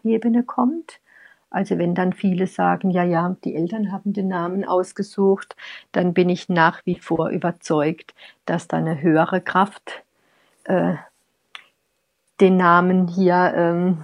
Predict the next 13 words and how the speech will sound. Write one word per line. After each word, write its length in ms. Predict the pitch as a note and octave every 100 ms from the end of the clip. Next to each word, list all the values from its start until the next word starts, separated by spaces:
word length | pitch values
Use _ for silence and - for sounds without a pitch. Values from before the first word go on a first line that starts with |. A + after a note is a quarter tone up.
| -
ins 320 | - F#3 -
Ohr 280 | F#3 F3 F#3+ - -
<laughs> 180 | - -
geflüstert 840 | G3+ - G3+ G#3 G3+ - F#3 F#3+
wird. 260 | G3+ A3+ - - - - - - _ _ - _ -
Ähm, 460 | - - - - - _
und 460 | G3+ G3 F#3+ - - -
der 300 | G3+ G3+ F#3
Name 460 | F3+ E3 F3+ G3+
hat 160 | G3+ G#3
so 160 | F#3+ G#3+
viel 320 | - A#3 A#3
Bedeutung. 840 | G3 - E3+ E3 - B3+ E4+